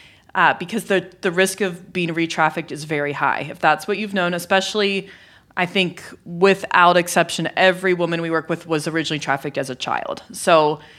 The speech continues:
if they kind of grow up with that, some of the youngest, she started being trafficked when she was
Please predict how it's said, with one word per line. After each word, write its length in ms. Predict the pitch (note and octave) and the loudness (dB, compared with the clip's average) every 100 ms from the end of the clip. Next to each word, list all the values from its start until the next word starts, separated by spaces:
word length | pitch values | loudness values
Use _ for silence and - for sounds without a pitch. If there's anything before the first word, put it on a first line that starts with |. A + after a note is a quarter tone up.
| - _ _ - | -20 _ _ -4
if 220 | F#3+ F3+ | -2 0
they 140 | G3 F3 | 0 0
kind 240 | E3+ F#3 | 0 -2
of 80 | D#3+ | -2
grow 200 | F3+ F3 | 2 4
up 180 | E3+ E3+ | 4 2
with 180 | G3 F3+ | -4 2
that, 240 | F3 - | 2 2
some 140 | - F3+ | 0 -4
of 300 | F3 - - | -4 -6 -4
the 80 | F3+ | 0
youngest, 600 | E3+ F3 F3+ F3 - - | 2 2 0 0 -10 -10
she 160 | - F3+ | -6 -6
started 400 | - F3 E3+ E3 | -2 -2 -2 -4
being 160 | E3 | -8
trafficked 360 | - D#3 D3+ D3+ | -2 -4 -4 -10
when 100 | D#3 | -10
she 100 | |
was 100 | D#3 | -8